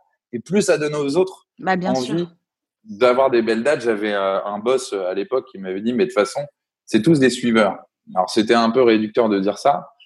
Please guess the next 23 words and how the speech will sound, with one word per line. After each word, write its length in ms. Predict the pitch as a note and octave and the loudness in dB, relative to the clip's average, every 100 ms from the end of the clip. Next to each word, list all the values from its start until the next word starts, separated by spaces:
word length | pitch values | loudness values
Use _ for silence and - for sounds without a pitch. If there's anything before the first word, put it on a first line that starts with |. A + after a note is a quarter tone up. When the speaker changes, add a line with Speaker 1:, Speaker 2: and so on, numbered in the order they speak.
| _ | _
Speaker 1:
mais, 320 | - G2 G2 F#2+ | -6 -4 -2 0
euh, 500 | F#2 F#2 F2+ E2+ C#2 | 0 0 -2 -4 -2
au 140 | C3 A#2+ | 0 0
fond, 180 | F3 | 0
je 80 | E3 | -2
comprends 360 | - C#3 - D3 | -2 -2 0 -2
ce 80 | - | -4
qu'il 100 | A#2 | -8
dit 160 | C3 F3 | -6 0
parce 200 | A2 - | 0 0
que 100 | A2 | 0
c'est 180 | - | 2
vrai 180 | G#2+ C#3 | 2 2
que 280 | - A2 G2 _ _ _ - | 4 2 2 _ _ _ -2
nous, 160 | C#3+ | 2
en 100 | D#3+ | 2
tant 140 | C3 A#2 | 2 0
que 60 | |
programmateurs, 640 | A#2 G#2+ G#2 G#2 - D3+ D3+ - _ _ | 2 2 2 0 2 2 2 -6 _ _
parfois, 300 | G#3 - C#3+ | -2 0 -2
on 80 | C3 | 2
est 80 | A2+ | 2
rassurés. 680 | A2+ A2+ - A2+ B2+ D#3 | 2 0 2 4 4 2